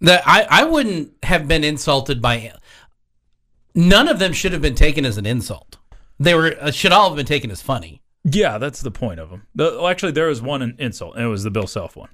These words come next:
Speaker 1: But he looks like a politician.
Speaker 2: Yeah,
Speaker 1: Like, that's
Speaker 2: but,
Speaker 1: not an insult.
Speaker 2: but
Speaker 1: He looks
Speaker 2: the part
Speaker 1: like
Speaker 2: where
Speaker 1: one.
Speaker 2: it's like, always gets away with stuff
Speaker 1: Well,
Speaker 2: and
Speaker 1: sure,
Speaker 2: everything.
Speaker 1: that's a, a shot at the school, but
Speaker 2: Yeah.
Speaker 1: again, looks like a politician.
Speaker 2: Everything else
Speaker 1: That's
Speaker 2: was
Speaker 1: very fair.
Speaker 2: in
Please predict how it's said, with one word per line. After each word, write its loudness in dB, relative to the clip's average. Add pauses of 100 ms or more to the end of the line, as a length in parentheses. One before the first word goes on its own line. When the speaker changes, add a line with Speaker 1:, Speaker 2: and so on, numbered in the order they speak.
(260)
Speaker 1:
But 6
he 8
looks 2
like -2
a -2
politician. 4
Speaker 2:
Yeah, 2
Speaker 1:
Like, 0
that's 0
Speaker 2:
but, -4
Speaker 1:
not 2
an -2
insult. -4
Speaker 2:
but 2
Speaker 1:
He -6
looks -2
Speaker 2:
the 2
part 2
Speaker 1:
like -4
Speaker 2:
where 0
Speaker 1:
one. -2
Speaker 2:
it's -8
like, -6
always -4
gets -10
away -8
with -10
stuff -8
Speaker 1:
Well, 6
Speaker 2:
and -4
Speaker 1:
sure, 0
Speaker 2:
everything. -2
Speaker 1:
that's -2
a, -8
a -4
shot -2
at -12
the -8
school, -4
but 4
Speaker 2:
Yeah. -2
Speaker 1:
again, 0
looks -4
like 0
a -4
politician. 2 (120)
Speaker 2:
Everything 0
else 2
Speaker 1:
That's 2
Speaker 2:
was -10
Speaker 1:
very 0
fair. -6
Speaker 2:
in -2